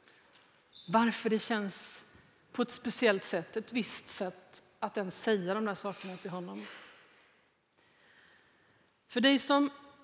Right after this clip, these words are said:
har lärt känna Jesus, börjat lära känna, som har liksom hittat hem till Gud, vår far. Jag skulle vilja ge dig två, eh, spår eller rent av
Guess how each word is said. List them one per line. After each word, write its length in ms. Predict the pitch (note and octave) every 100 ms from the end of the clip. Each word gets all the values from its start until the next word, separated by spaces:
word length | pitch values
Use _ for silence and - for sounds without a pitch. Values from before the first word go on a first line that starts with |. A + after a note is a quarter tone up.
| - -
har 180 | - C#4+
lärt 200 | C#4+ D4
känna 540 | - - D#4+ C#4+ D4 F4
Jesus, 640 | D4+ - - - - - - - - _ _ _ -
börjat 760 | E3 D4 D#4+ A3 F3+ G#3+ A3+
lära 220 | C4+ D4
känna, 440 | C#4 D#4 B3+ - - - - - - - _ _
som 180 | - A3+
har 120 | B3+
liksom 220 | A#3+ B3+
hittat 640 | G3 - C#4+ - - A#3+
hem 500 | - - D4+ D4+ G#3 F#3
till 260 | - G#3+ G#3+
Gud, 380 | A#3+ A#3+ F3+ E3+
vår 180 | F3+ F#3
far. 480 | - - - G3 - - - - - - - - - -
Jag 60 | -
skulle 240 | - A#3+
vilja 140 | C4
ge 100 | A#3+
dig 380 | G#3+ G#3 F#3+ G3 - -
två, 600 | - A3+ C4 B3+ F3 F#2+ - - - D4+
eh, 320 | G3 F3 F#3+
spår 1000 | G3 - - - - A#3+ A#3+ F3+ F3+ F3+
eller 240 | F3 F#3+ F#3+
rent 420 | G#3 A3+ G#3+ G#3
av 400 | F3+ E3+ E3